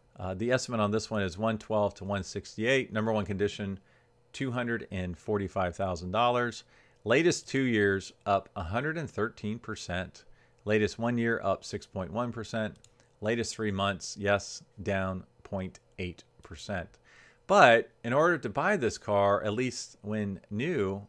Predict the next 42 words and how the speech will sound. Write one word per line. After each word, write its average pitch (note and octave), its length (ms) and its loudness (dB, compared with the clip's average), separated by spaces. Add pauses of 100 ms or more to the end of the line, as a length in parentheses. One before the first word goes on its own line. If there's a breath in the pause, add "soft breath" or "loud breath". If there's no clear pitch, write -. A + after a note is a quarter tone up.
you G#2 140 -8
had B2 400 -2
to B2+ 160 -8
have F#2 400 -2 (140)
the G2 80 -6
nine G2 200 -4
eighteen F#2+ 300 -8
Spider. G2+ 540 -6
So F#2+ 320 -2 (520 soft breath)
let's D3+ 220 2
see. D#2 240 -4 (500 soft breath)
Limited D#3+ 320 0
edition B2+ 520 -2 (100)
nine B2 240 2
eleven A2+ 400 4
specification A#2+ 760 -2
that G2 160 -2
pays A2 340 2 (100)
homage A2+ 680 2
to G#2+ 100 -10
the G2+ 100 -6
nine A2+ 200 0
eighteen B2 340 -6
Spider G2 480 0
hybrid F#2 460 -4
supercar, - 600 -6
one G#2 160 -2
of G2 100 -2
only G2+ 200 -2
nine A2+ 240 -2
hundred A#2+ 240 -4
and G#2 100 -4
eighteen G2+ 300 -6
examples F#2 440 -8
made, C3+ 300 -4 (480 soft breath)
only F3+ 260 2
offered B2 520 2
new G#2+ 260 0
to G#2+ 140 -8
nine G#2 200 0
eighteen G#2 380 -4
Spider F#2+ 480 -4